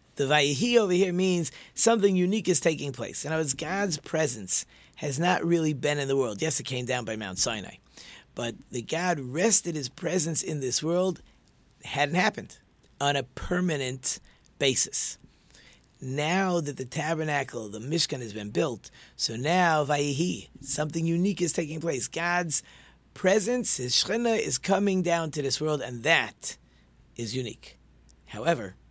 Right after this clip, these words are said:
um, on the other side, on the tragic side, they say like this. Imagine a king,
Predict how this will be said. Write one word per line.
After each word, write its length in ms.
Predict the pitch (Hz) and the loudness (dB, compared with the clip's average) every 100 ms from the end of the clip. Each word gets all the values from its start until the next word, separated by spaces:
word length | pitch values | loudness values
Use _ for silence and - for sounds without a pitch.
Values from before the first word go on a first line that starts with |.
| _ _ _ _ _ - - - _ - | _ _ _ _ _ -20 -20 -20 _ -8
um, 540 | 117 110 107 107 107 - _ _ - | -4 -2 -4 -4 -8 -12 _ _ -4
on 140 | 127 | -2
the 140 | 127 | 0
other 220 | - 185 156 | 2 2 2
side, 500 | - 107 92 101 - _ - - - | 0 -2 -6 -8 -12 _ -20 -20 -16
on 120 | 107 104 | -12 -10
the 100 | 95 | -10
tragic 680 | - 180 180 180 - - | -6 -4 -2 -2 -4 -2
side, 480 | - 101 87 95 - - _ - - | -2 -2 -6 -10 -14 -20 _ -20 -20
they 140 | - 110 | -8 -2
say 220 | - 123 | 0 0
like 220 | 113 98 | -4 -6
this. 380 | 101 92 - - - _ _ _ _ _ _ _ _ _ _ - - - - - | -8 -8 -8 -10 -16 _ _ _ _ _ _ _ _ _ _ -20 -20 -20 -20 -4
Imagine 380 | 156 196 160 160 | 0 2 2 0
a 60 | |
king, 280 | 110 113 95 | -2 -4 -6